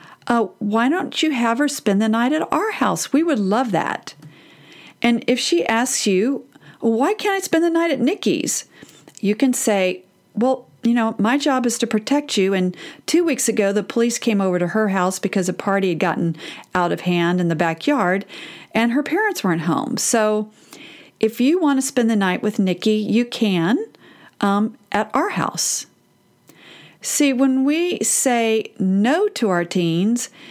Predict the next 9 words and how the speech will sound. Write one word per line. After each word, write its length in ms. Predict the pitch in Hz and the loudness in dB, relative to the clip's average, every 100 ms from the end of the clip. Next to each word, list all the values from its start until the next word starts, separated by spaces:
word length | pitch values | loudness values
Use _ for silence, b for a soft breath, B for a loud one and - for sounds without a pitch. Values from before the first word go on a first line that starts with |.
| B B B B - | B B B B -2
it's 520 | 220 214 - - - - | 0 0 -4 -6 -8 -6
about 400 | 214 185 202 196 | -4 0 -2 0
their 100 | 202 | -2
best 420 | 170 170 175 - - | 0 -2 -2 -4 0
interest. 580 | 294 370 - - - - | 0 0 -2 -2 -6 -2
It's 180 | 220 220 | -2 0
about 340 | 233 226 - | 0 0 -2
protecting 680 | - 208 - 269 269 240 190 | -4 -6 -2 -2 0 0 0
them. 340 | 165 - - | 0 -2 -6